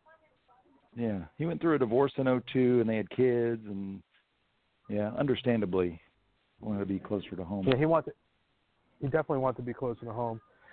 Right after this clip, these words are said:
Speaker 2: And he meshed with Greg Popovich, as you discussed earlier, like it was no one's business,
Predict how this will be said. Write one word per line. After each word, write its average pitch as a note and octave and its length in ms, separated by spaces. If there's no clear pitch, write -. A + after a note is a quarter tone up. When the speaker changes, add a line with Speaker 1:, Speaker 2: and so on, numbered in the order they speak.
Speaker 2:
And D3 340
he F#3 280
meshed E3 400
with D3+ 260
Greg D3 240
Popovich, D3 380
as C3+ 180
you C#3 80
discussed B2+ 420
earlier, B2 380
like B2 140
it B2 40
was A#2 160
no B2 120
one's A#2 160
business, C3 400